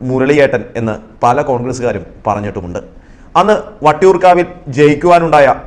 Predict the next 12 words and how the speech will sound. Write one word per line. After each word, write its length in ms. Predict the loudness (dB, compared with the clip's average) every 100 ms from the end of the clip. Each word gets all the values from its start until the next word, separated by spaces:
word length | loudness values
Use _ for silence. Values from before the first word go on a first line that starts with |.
| -10 -2
സാഹചര്യം 480 | 0 2 0 -2 -4
എന്താണ്? 200 | -8 -10 -14 -20 -20 -20 -20 -20 -6 -2
കോൺഗ്രസിനാണ് 600 | 0 0 0 0 -2 -4 -10 -6
കൂടുതൽ 340 | -2 0 0 -2 -10 -6
വോട്ടുകൾ 340 | -4 -2 -2 -2
കിട്ടുകയുള്ളൂ. 400 | -4 -8 -8 -10 -16 -20 -12 -4
അതുകൊണ്ട് 260 | -2 -2 -2
തന്നെ 160 | -4 -10 -20 -20 -16 -4
നായർ 340 | 0 4 2 2 -8 -6 -4
സമുദായ 340 | 0 2 2 0 -4 -4
സ്ഥാനാർത്ഥികളിൽ 600 | -2 -2 -2 -2 -4 -6 -20 -20 -20 -20 -6 -2
അങ്ങേക്ക് 320 | 0 0 -2